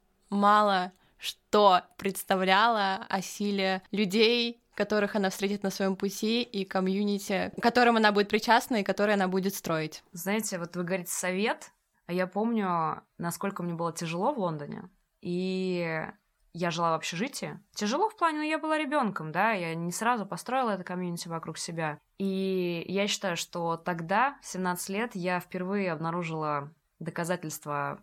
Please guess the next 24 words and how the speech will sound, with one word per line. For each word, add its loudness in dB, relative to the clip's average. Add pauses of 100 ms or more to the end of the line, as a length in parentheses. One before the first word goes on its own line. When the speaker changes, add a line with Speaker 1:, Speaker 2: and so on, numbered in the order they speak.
Speaker 2:
путешествий -6
во -2
времени, -4 (260)
потому -6
что, -8
зайдя 0
в -10
свою -8
комнату -8 (500)
в -10
общежитии, -8 (160)
тогда 0
вот -6
буквально -4
в -8
слезах -4
и -6
на -6
стрессе -6
я -4
подошла -4
к -8
рабочему -6
столу. -6